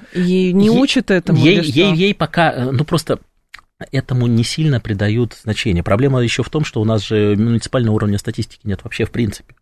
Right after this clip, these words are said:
Speaker 2: У нас есть вся статистика, э, росстатовская, она агрегирована на уровне субъекта федерации.
Speaker 1: Мгм.
Speaker 2: Муниципальные, вы не можете посмотреть статистику адекватно, нормально в разрезе муниципалитета. Просто ее нету.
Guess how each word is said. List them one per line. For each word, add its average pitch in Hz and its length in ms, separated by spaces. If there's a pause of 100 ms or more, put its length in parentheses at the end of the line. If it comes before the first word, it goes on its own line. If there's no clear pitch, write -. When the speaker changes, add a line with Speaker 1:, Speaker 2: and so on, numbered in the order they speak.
(380)
Speaker 2:
У 110 40
нас 110 220
есть 113 180
вся 135 160
статистика, 110 800
э, 101 340
росстатовская, - 540
она 101 120
агрегирована 120 500
на 95 120
уровне 117 500 (180)
субъекта 110 400
федерации. 107 560 (160)
Speaker 1:
Мгм. 180 120
Speaker 2:
Муниципальные, 135 560
вы 107 120
не 147 100
можете 147 380
посмотреть - 460
статистику - 720 (180)
адекватно, 113 680
нормально 98 600 (220)
в - 40
разрезе 120 480
муниципалитета. 110 800
Просто - 340
ее 113 220
нету. 104 460